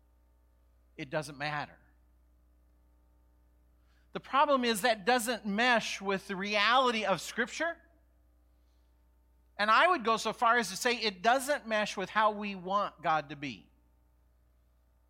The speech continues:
Now, if you say, "Well, but I do want him," no, well, think about it. Do you want God to be fair? And I think most of us say, "Well, yeah, I really want God to be fair."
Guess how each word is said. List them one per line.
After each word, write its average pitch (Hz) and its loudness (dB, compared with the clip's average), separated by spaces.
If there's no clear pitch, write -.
Now, 123 -10
if - -14
you 170 -12
say, 160 -8
"Well, 180 -6
but 196 -4
I 208 2
do 240 -6
want 214 0
him," 175 -8
no, 190 2
well, 214 -2
think - -14
about 117 -6
it. - -16
Do 202 -10
you 202 -6
want 226 -2
God 233 2
to 233 -8
be 196 -10
fair? 185 -8
And 185 -4
I 208 2
think 233 -2
most 269 2
of 277 -4
us 240 -2
say, 220 0
"Well, 202 2
yeah, 202 4
I 196 6
really 208 -2
want 196 0
God 175 2
to 160 -10
be 151 -10
fair." 131 -6